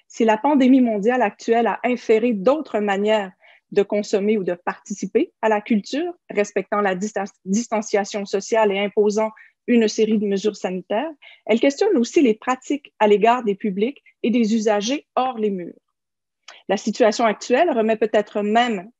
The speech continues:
de grands thèmes sociaux à l'avant-scène de nos musées, qui ne peuvent plus échapper à davantage de justice, d'égalité et d'inclusion, redéfinissant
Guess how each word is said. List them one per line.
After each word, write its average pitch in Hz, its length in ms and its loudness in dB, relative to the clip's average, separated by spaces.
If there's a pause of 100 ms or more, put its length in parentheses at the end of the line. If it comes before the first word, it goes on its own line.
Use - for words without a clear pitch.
de 180 160 -4
grands 220 280 -2
thèmes 294 240 2
sociaux 233 460 -2
à 190 60 -2
l'avant-scène 190 720 -6 (280)
de 220 120 4
nos 233 140 4
musées, 220 400 4 (200)
qui 226 140 2
ne 220 100 2
peuvent 247 300 0
plus 349 160 4
échapper 240 520 -2
à 202 120 -2
davantage 214 680 0
de 185 100 -10
justice, 240 600 -6
d'égalité 226 760 0 (300)
et 254 100 2
d'inclusion, 233 680 0 (340)
redéfinissant 254 840 0